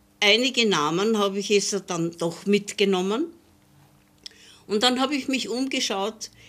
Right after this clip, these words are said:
hier in Wien, ob's da auch irgendwas in diese Richtung gibt. Wobei ich sagen muss, dass zu der Zeit, wo ich begonnen habe, die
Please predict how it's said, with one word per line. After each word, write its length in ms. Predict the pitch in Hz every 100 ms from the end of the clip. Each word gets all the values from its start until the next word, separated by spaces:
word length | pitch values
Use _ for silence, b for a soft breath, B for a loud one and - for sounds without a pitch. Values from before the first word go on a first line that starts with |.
| B
hier 360 | - 220 214 226
in 380 | 185 190 190 175
Wien, 480 | 202 190 139 135 - - -
ob's 300 | 170 170 -
da 240 | 175 147
auch 100 | 160 - - _
irgendwas 500 | - 139 120 127 131
in 160 | 151 135
diese 240 | 147 135 147
Richtung 400 | 139 - 131 120
gibt. 180 | - 120 _ - B B 220 214
Wobei 320 | 196 190 190
ich 100 | 196
sagen 360 | - 165 208 226
muss, 260 | 226 220
dass 160 | 202 196
zu 180 | - 190
der 260 | 175 147
Zeit, 380 | - 151 170 196
wo 140 | 190 -
ich 200 | 185 -
begonnen 560 | 170 170 143 170 196
habe, 200 | 202 196 - B B B B B B _
die 360 | 196 180 175